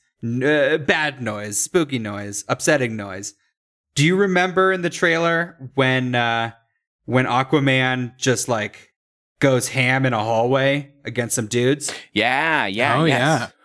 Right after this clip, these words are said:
Speaker 1: Here it is. Here's that hallway. Duncan Idaho is fighting savagely with the Sardaukar warriors.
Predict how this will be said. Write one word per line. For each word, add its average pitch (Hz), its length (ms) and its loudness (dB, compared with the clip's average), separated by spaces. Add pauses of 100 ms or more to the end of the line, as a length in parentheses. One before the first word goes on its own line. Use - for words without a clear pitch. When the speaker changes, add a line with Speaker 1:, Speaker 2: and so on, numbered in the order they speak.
(200)
Speaker 1:
Here 139 200 4
it 175 60 2
is. 202 180 2
Here's 170 160 0
that 170 160 2
hallway. 156 640 0 (680)
Duncan 156 300 2
Idaho 156 320 2
is 135 120 -4
fighting 139 300 0
savagely 127 880 -2
with 120 160 -4
the 120 80 -4
Sardaukar 123 560 0
warriors. 117 720 -4